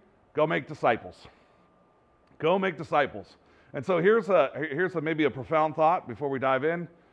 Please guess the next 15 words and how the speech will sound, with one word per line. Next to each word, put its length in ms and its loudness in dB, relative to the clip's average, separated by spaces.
If 260 -6
you 180 -6
have 160 0
never 260 0
made 260 0
a 60 -4
disciple, 680 -2
then 180 -4
you 280 -6
probably 500 -2
are 100 0
not 300 0
a 60 -8
disciple. 460 -10
Disciples 840 -2